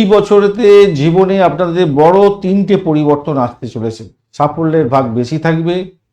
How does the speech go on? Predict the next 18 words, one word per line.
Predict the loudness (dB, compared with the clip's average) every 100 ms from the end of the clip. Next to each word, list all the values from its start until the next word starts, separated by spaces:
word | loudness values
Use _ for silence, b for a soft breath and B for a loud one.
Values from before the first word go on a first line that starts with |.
| -6
কারণ | -4 -4 -6
শনি | -6 -6 -6
পুরো | -8 -6 -6
বছর | -6 -8 -10
সাফল্য | -10 -10 -8 -8
দেবে | -6 -6 -4
আপনাকে। | -6 -8 -10 -12 -18 _ _ _ _ _ _ -4
সঞ্চয় | -2 0 2 4 4
হতে | 2 0
যাচ্ছে | 0 -2 0
অর্থ, | 2 2 0 -2 0 -2 -10 _ -10
জুন | -4 0 0 -2
থেকে | -2 -4 -2 -2
আরও | 0 2 4
আয়ের | 6 4 2 0
বৃদ্ধির | -4 -6 -6 -6 -4
যোগ | -6 -6 -4
থাকছে। | -6 -6 -6